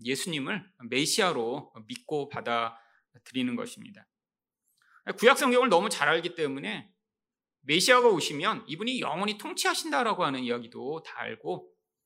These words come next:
아예 율법에서 이렇게 이야기하지 않았냐? 그런데 예수님이 바로 앞에서 어떤 이야기를 하셨나요? "내가 하늘에 올라가면", 이제 그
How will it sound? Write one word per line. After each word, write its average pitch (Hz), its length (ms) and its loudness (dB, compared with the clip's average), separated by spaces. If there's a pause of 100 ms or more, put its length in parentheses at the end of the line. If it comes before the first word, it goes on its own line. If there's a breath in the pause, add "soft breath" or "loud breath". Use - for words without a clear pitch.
(320)
아예 226 320 -2
율법에서 226 1000 0
이렇게 233 280 -2
이야기하지 220 420 0
않았냐? 131 460 -4 (880)
그런데 269 240 0
예수님이 180 340 0
바로 175 220 4
앞에서 160 340 0
어떤 160 280 -4
이야기를 117 280 -4
하셨나요? 117 600 -14 (540)
"내가 196 440 6
하늘에 233 380 2
올라가면", 117 1080 -2 (1600)
이제 294 180 -2
그 226 560 2